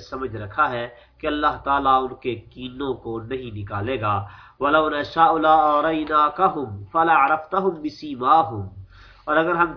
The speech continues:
چاہیں تو ہم آپ کو وہ دکھا دیں اور آپ انہیں پہچان لیں ان کی نشانیوں سے۔ وَلَتَعْرِفَنَّهُمْ فِي لَحْنِ الْقَوْلِ، اور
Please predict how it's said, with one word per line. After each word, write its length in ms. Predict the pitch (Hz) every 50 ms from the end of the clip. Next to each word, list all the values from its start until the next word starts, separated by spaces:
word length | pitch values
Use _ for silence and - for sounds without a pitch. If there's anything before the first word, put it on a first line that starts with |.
| - -
چاہیں 320 | 156 151 156 170 175 175 170 175
تو 60 | 165 156 165
ہم 80 | 160 - - -
آپ 420 | - 139 143 156 170 165 - - -
کو 140 | 165 165 160 151 139 131 127 - - _ _ _ _ _ _ _ _ -
وہ 200 | 123 139 165 180 165
دکھا 380 | 131 135 135 - - - 127 151 156
دیں 200 | 147 143 123 107 98 98 - - _ _ _ _
اور 140 | - 151 151 151
آپ 260 | 147 151 160 175 180 180 - - - -
انہیں 420 | - 165 160 160 156 165 165 156 147 123 120 - - _ _ _ - - - - - _ _ _ _ _ -
پہچان 500 | 175 165 107 - - 156 151 165 175 175 170 160 160
لیں 140 | 165 160 156
ان 160 | 147 139 139
کی 160 | - - 147
نشانیوں 600 | 135 123 113 - - 123 120 117 127 139 160 170
سے۔ 200 | 160 - - 131 113 104 98 -
وَلَتَعْرِفَنَّهُمْ 1000 | 131 156 170 160 160 - 180 156 170 165 160 165 202 190 180 180 180 190 175 165 165 -
فِي 100 | - 165
لَحْنِ 280 | 156 160 165 170 - 151 151 143
الْقَوْلِ، 500 | 139 - - 139 147 151 143 123 110 104 101 - - _ _ _ _ _ _ _ _ - 143 147
اور 100 | 151 156